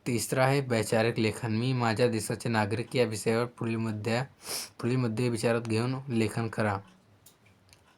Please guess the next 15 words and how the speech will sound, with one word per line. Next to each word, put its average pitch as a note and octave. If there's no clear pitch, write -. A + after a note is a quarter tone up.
आणि B2
देशप्रेम A#2
वा B2+
राष्ट्रीयत्व A#2+
यांची A#2+
जाणीव. A2
देश A#2
माझा, A#2
मी B2
देशाची A2+
ही A2
भावना, A2
सर्वथा A#2
जबाबदारी A#2
नागरिक, A#2